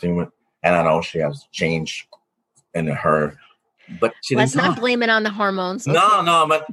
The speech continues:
Speaker 2: <laughs>
Speaker 1: th-, there was an impact. Okay, seriously, there was an impact. She didn't sleep well. That was true. So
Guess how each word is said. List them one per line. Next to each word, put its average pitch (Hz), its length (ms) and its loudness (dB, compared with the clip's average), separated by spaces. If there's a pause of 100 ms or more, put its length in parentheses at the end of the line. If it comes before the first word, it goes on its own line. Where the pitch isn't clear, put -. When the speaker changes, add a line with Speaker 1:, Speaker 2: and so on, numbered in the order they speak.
(280)
Speaker 2:
<laughs> - 340 -12
Speaker 1:
th-, 147 160 2
there 165 120 2
was 196 240 2
an 160 80 6
impact. 143 580 0
Okay, 131 300 0
seriously, 165 520 2
there 160 80 6
was 139 140 4
an 127 100 4
impact. 101 460 0
She 101 80 -10
didn't 110 140 -4
sleep 120 240 -2
well. 113 300 4
That 117 200 2
was 120 180 0
true. 104 240 -2
So 101 220 -2